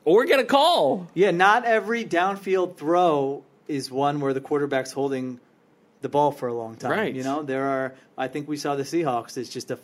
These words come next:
Speaker 2: a fade or a go down the sideline, one-on-one. I mean, the Seahawks are playing single high coverage the entire game, so that throw is there, and you don't even take a shot, uh, shot with it. And then after the game, they're telling us again,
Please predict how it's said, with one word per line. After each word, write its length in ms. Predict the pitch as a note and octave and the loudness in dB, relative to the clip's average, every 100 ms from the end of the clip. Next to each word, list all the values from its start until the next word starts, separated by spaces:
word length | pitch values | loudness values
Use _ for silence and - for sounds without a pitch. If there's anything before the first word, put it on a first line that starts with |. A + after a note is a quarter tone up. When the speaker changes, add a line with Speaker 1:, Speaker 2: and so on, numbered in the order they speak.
| - | -10
Speaker 2:
a 120 | C3 | -8
fade 340 | - D3 D#3 | -2 0 2
or 120 | D#3 D3 | 0 -2
a 40 | |
go 420 | D3 D#3 E3+ F3+ - _ - | 0 0 0 -2 -8 _ -2
down 220 | C#3+ D3+ | 0 0
the 80 | D3 | 0
sideline, 600 | D#3+ D#3 E3 E3 E3+ C3+ | 2 4 4 2 2 0
one-on-one. 680 | C#3+ D#3+ D#3 D#3 E3 F3+ F3+ - _ | 0 0 0 2 0 -2 -8 -20 _
I 80 | C#3 | -8
mean, 140 | C3+ C#3 | -6 -4
the 60 | |
Seahawks 460 | C#3 E3 E3 D#3 - | -4 0 2 2 0
are 80 | C#3+ | -4
playing 280 | D#3 D3+ | -2 -2
single 340 | D3 D#3 E3+ D#3 | -2 -4 -2 0
high 160 | D#3 | 0
coverage 440 | D3+ D#3+ D#3 E3+ E3 | 0 -2 -2 -2 -4
the 100 | C#3 | -6
entire 380 | C3+ C#3 D3+ D3 | -4 -2 -2 -4
game, 300 | C#3+ D#3 E3+ | -8 -8 -8
so 140 | C#3 | -8
that 280 | B2 D3 - | -4 -4 -2
throw 200 | D3+ D3+ | -2 0
is 120 | C3+ | -2
there, 380 | C#3 C#3+ D#3+ E3 - _ - | -4 -4 -4 -6 -14 _ -12
and 120 | C#3 | -6
you 80 | C#3 | -2
don't 160 | D3 | -2
even 180 | D#3+ D3+ | -4 -6
take 160 | D3+ D#3 | -8 -8
a 40 | |
shot, 420 | - D#3 D3 D#3+ - _ - | -6 -2 -2 -2 -8 _ -16
uh, 200 | C3+ C3 - | -14 -14 -10
shot 340 | - - D#3+ E3 | -6 0 2 2
with 140 | E3 | 0
it. 120 | F#3+ | -4
And 120 | E3+ | -4
then 100 | D3+ | -2
after 300 | D3 D3+ D#3 | -2 -2 -2
the 100 | E3+ | -4
game, 260 | E3 F3 F3+ | -2 -2 -2
they're 100 | E3 | -4
telling 320 | C#3+ D3 D3+ | -4 -4 -4
us 160 | D3+ D3 | -6 -8
again, 440 | C#3+ D3 F3 F#3 | -4 -2 -2 -6